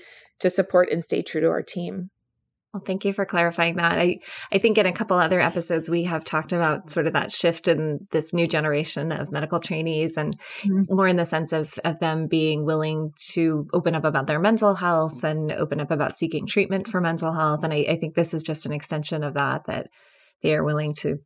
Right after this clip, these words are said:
Speaker 2: share more of themselves personally. And I think that brings a lot of strength and value to, you know, our patients and to our whole communities. How do you see supporting learners with disabilities as,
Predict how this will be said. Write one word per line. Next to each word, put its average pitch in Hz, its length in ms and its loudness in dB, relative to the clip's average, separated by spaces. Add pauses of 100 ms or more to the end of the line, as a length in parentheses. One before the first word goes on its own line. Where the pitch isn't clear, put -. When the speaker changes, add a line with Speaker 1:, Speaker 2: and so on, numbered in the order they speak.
(100)
Speaker 2:
share 165 260 4
more 160 220 2
of 156 120 2
themselves 151 480 0
personally. 240 640 0
And 240 100 4
I 160 100 0
think 160 180 -4
that 160 220 0
brings 160 280 2
a 156 60 4
lot 147 180 4
of 151 120 0 (440)
strength 160 560 0
and 151 180 -2
value 147 460 2
to, 147 440 -2 (100)
you 165 120 -2
know, 151 140 -4
our 151 160 -2
patients 160 720 2
and 151 200 0
to 160 180 0
our 147 120 2
whole 151 140 -2
communities. 151 1000 -4 (220)
How 359 160 -2
do 453 160 6
you 269 180 4
see 220 640 2 (180)
supporting 180 460 0
learners 160 400 -2
with 165 160 -6
disabilities 160 640 0
as, - 280 0